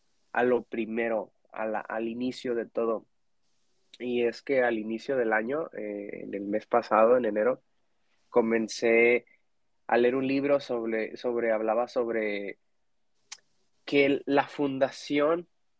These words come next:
lo que inicia y lo que, lo, el, el inicio y el fin del evangelio, el inicio y el final del evangelio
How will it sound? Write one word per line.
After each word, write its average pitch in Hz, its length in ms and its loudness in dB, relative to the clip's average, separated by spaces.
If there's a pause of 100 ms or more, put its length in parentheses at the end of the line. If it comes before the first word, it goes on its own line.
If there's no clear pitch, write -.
(760)
lo 131 180 2
que 139 140 -6
inicia 180 460 -2
y 185 40 2
lo 156 160 2
que, 135 180 -4 (220)
lo, 131 340 0
el, 135 260 -2
el 151 160 2
inicio 196 340 -2
y - 20 -2
el 156 120 0
fin 139 420 -4
del 120 140 0
evangelio, 135 600 0
el 135 120 0
inicio 135 360 -4
y 143 60 0
el 135 60 -10
final 117 380 -2
del 117 140 -2
evangelio 120 560 -4